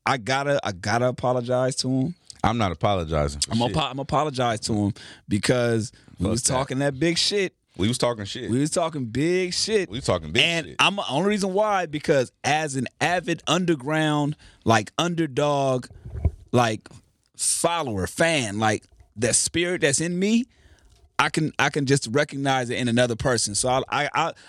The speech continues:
Speaker 1: maybe not apologize, but I salute. I can just
Speaker 2: I
Speaker 1: salute
Speaker 2: salute
Speaker 1: him
Speaker 2: him, but
Speaker 1: for,
Speaker 2: I ain't,
Speaker 1: for
Speaker 2: I ain't apologizing for
Speaker 1: staying
Speaker 2: shit.
Speaker 1: down with his team and not, never folding. And they got, they gotta come up. They got Ka-, Kawhi Leonard,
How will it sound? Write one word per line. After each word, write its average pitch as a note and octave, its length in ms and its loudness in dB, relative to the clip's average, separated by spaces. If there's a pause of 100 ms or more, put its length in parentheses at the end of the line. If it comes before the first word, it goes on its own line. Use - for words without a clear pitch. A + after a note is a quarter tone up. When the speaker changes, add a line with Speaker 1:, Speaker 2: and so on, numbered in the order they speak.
Speaker 1:
maybe D4 180 0
not A3 120 0
apologize, B2+ 440 -2
but B2+ 140 2
I C#3 40 2
salute. A#2 400 -2 (200)
I C#3 100 4
can D#3 160 -12
just C3 140 2
Speaker 2:
I - 20 -2
Speaker 1:
salute D3 180 -6
Speaker 2:
salute D#3+ 160 4
Speaker 1:
him B2 120 0
Speaker 2:
him, B2 80 -6
but F#2 60 -2
Speaker 1:
for, C3+ 60 2
Speaker 2:
I B2+ 200 2
ain't, G#2+ 120 -6
Speaker 1:
for B2+ 220 2
Speaker 2:
I A#2+ 80 -2
ain't A#2 80 -2
apologizing F#2 480 -2
for C#2+ 60 -2
Speaker 1:
staying G3 320 0
Speaker 2:
shit. F3+ 60 -2
Speaker 1:
down F3+ 260 0
with F3 80 0
his E3 100 0
team E3 380 0
and C3+ 100 0
not, D3+ 180 0
never E3 220 -2
folding. B2+ 600 0 (280)
And C3+ 200 0
they F3 100 0
got, F3+ 240 -2
they A3 120 2
gotta G3 260 -2
come F3 220 0
up. - 180 -4 (100)
They B2 140 0
got C3+ 280 2 (420)
Ka-, D3 240 2
Kawhi E3+ 340 0
Leonard, E3+ 280 0